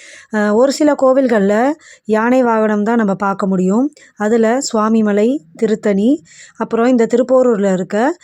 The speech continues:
இந்த கோவில்லையும் வந்து நம்ம யானை வாகனத்தை பார்க்கலாம். இந்த யானை வாகனம் முருகருடைய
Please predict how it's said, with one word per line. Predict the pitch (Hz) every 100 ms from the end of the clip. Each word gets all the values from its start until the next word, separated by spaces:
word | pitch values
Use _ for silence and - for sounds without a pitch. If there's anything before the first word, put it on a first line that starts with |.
| - -
இந்த | 220 220 247
கோவில்லையும் | 247 240 240 220
வந்து | 233 196 202 269
நம்ம | 240 196 214
யானை | 247 208 214 214
வாகனத்தை | 196 185 185 190
பார்க்கலாம். | 185 180 190 196 269
இந்த | 233 233 240
யானை | 233 247 294 285
வாகனம் | 240 208 214 247
முருகருடைய | 247 233 269 269 240 208 202 196 220